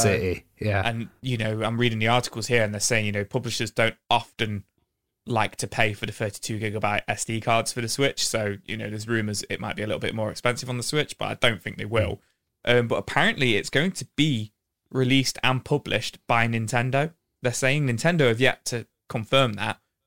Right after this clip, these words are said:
Speaker 2: but Nintendo are going to be publishing and dis-, distributing it themselves, which I think is quite interesting 'cause it's Grand Theft Auto.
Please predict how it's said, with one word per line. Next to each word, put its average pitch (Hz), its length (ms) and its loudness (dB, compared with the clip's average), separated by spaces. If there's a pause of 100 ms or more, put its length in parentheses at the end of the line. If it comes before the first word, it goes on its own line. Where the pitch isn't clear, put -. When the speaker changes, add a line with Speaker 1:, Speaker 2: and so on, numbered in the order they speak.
(140)
Speaker 2:
but - 160 -6
Nintendo 127 460 2
are 123 140 6
going 117 140 2
to - 100 -8
be 110 160 -2
publishing 113 460 -4
and 101 60 -6
dis-, 104 200 -4 (100)
distributing 110 560 -4
it 107 160 -2
themselves, 123 520 -2
which - 320 -4 (460)
I 123 60 0
think 135 160 0
is - 60 -4
quite 156 240 0
interesting 165 460 -2
'cause 120 140 -10
it's - 80 -8
Grand 113 220 -2
Theft 113 160 -6
Auto. 120 360 0